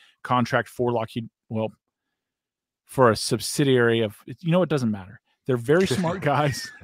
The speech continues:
Speaker 1: <laughs> who understand all this stuff way better than any of us. And they,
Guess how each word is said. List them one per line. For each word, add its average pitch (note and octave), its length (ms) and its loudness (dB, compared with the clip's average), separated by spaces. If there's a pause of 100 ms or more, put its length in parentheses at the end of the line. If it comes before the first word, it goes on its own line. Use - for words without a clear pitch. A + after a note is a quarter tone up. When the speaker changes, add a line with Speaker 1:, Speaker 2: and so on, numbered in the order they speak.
(220)
Speaker 1:
<laughs> - 340 -8
who G#3+ 160 0
understand E3 560 0 (500)
all E3 240 2
this D#3+ 140 -2
stuff D3 300 -2
way D3+ 180 -2
better D3 220 0
than C3+ 120 -4
any D3+ 140 -6
of B2 80 -6
us. A#2 220 -6
And B2 160 -8
they, D3+ 120 2